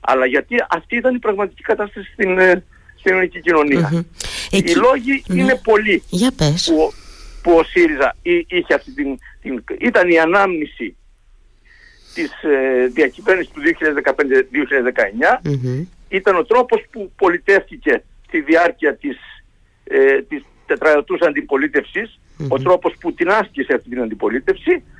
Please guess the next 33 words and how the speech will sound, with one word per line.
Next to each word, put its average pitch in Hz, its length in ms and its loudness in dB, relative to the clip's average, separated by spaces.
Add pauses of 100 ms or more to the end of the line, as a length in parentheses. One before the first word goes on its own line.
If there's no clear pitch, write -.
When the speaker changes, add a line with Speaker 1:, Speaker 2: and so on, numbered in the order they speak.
(140)
Speaker 1:
και 226 100 0
βεβαίως 226 320 2
ήταν 247 220 0
αυτή 233 420 -2
η 190 80 -2
μόνιμη, 202 440 0
κατά 160 220 -2
την, 135 260 -16
κατά 147 260 -2
την 143 280 -8 (260)
προσωπική 170 460 -2
μου 180 80 0
εκτίμηση, 196 420 -2 (260)
άρνηση 214 540 0
την 180 100 -12
πραγμα-, 151 320 0
της - 200 -18
πραγματικότητας 156 640 0
την 180 120 -6
οποία 208 320 0 (260)
είχε 202 260 -2
επιδοθεί. 160 540 0 (100)
Ακόμα 214 520 0 (440)
και 196 240 2
στο 170 160 -2
θέμα 208 260 0
των 190 120 -2
δημοσκοπήσεων 170 640 -6 (360)
που 165 260 2
έλεγα 170 280 4
νωρίτερα. 147 460 0
Δηλαδή 147 360 0
είχε 175 220 -6